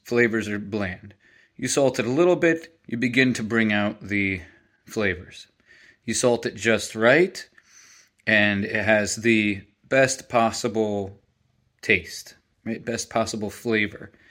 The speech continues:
You salt it too much, and you begin to lose, actually, the, the flavor of the ingredients and begin to just taste just saltiness, right? We've all experienced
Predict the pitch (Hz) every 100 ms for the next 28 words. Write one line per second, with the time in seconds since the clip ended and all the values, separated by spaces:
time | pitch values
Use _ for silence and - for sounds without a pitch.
0 | - - _ - - 131 131 - 131 123
1 | 120 117 - - _ - - _ - 117
2 | 123 120 123 131 127 - 127 113 107 98
3 | - _ _ _ _ _ _ 104 135 151
4 | 139 120 - - 104 104 - 104 104 123
5 | 131 - - _ 113 107 104 - 107 -
6 | 143 160 120 117 117 113 101 104 101 139
7 | 165 117 107 104 - 113 110 110 117 131
8 | 127 120 104 104 - - 110 107 - 101
9 | 117 101 - _ _ - 101 104 - 104
10 | 98 - - _ 113 120 127 143 120 -
11 | 151 139 120 113 -